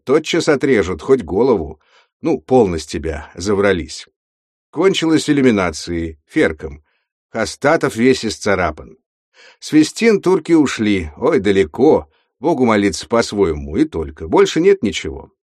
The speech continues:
Прости, душа моя, Христос Спаситель с тобою. Отец твой, Александр Суворов.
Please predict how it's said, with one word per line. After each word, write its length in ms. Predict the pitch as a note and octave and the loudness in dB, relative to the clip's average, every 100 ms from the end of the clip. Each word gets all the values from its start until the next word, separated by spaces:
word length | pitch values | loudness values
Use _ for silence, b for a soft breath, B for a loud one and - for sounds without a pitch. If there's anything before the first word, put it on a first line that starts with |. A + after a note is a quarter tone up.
| _ _ | _ _
Прости, 400 | C3 C#3 - A#3 | -4 -4 -2 -2
душа 320 | G3 - D3+ | -2 0 0
моя, 340 | C#3 B2+ A2 - b b _ _ | 2 2 2 -2 b b _ _
Христос 480 | A#2 A#2+ - D#3 | -8 -6 0 0
Спаситель 560 | - B2 A2+ C#3+ C3 A#2+ | 0 0 0 0 -2 -4
с 100 | - | -2
тобою. 520 | G#2 D#2+ D#2+ - - _ _ _ | -4 -2 -4 -8 -14 _ _ _
Отец 480 | D#2+ - B2 D3+ - | -18 -2 0 0 0
твой, 340 | D#3+ E3 D3+ _ | 2 2 0 _
Александр 640 | - G2 F#2 - G2+ G2 G2 | -8 -6 -4 -4 -4 -2 -4
Суворов. 720 | - G2+ F2+ D#2 C#2 _ | -4 -4 -4 -6 -8 _